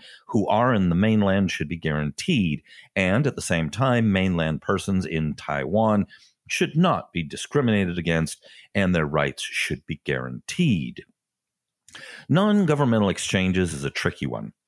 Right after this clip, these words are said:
Sometimes these can be harmless or even helpful, sporting exam-, e-, events, for example.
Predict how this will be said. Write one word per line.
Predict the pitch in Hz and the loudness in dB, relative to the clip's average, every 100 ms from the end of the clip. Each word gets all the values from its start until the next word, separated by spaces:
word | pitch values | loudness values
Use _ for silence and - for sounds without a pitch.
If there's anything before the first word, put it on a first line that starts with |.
| - - - - | -20 -20 -14 -2
Sometimes | - 95 87 80 107 120 | 0 2 2 2 2 2
these | 87 80 | 0 0
can | - | -2
be | 82 | -4
harmless | - 151 190 107 65 - | 0 2 2 2 0 -4
or | 95 - | -4 -4
even | - 147 120 | -2 0 0
helpful, | 95 123 - - 71 58 71 - | 2 0 -2 -4 -2 -2 -10 -12
sporting | - - 196 104 | -6 0 2 2
exam-, | 78 67 76 64 - - | 0 -2 -4 -6 -8 -6
e-, | |
events, | 82 78 67 73 71 62 | -4 -4 -6 -4 -4 -4
for | - 71 | -8 -8
example. | 60 73 65 - 58 | -6 -6 -8 -10 -16